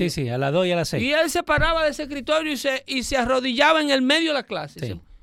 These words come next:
Speaker 1: hacia
Speaker 2: se,
Speaker 1: el, hacia el este.
Speaker 2: y se ponía a orar. Y con,
Speaker 1: Ujú.
Speaker 2: y con, ponía la frente en el piso.
Speaker 1: Sí.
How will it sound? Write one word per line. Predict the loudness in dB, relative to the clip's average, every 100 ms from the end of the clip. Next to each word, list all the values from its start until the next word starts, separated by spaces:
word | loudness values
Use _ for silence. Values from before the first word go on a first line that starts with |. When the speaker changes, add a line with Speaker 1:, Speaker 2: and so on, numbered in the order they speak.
| -10
Speaker 1:
hacia | -8
Speaker 2:
se, | -6
Speaker 1:
el, | -6 -6 -8
hacia | -4 0
el | 0
este. | 0 -4 -8
Speaker 2:
y | -6
se | -6
ponía | -6 -6 -4
a |
orar. | -4 -6 -10 -12
Y | -8
con, | -6 -4
Speaker 1:
Ujú. | -6
Speaker 2:
y | -8 -10
con, | -10 -10
ponía | -8 -4 -2
la | -2 -4
frente | -2 0 0 0
en | -2
el | -2
piso. | -2 -2 -2 -6 -18 _
Speaker 1:
Sí. | -14 -12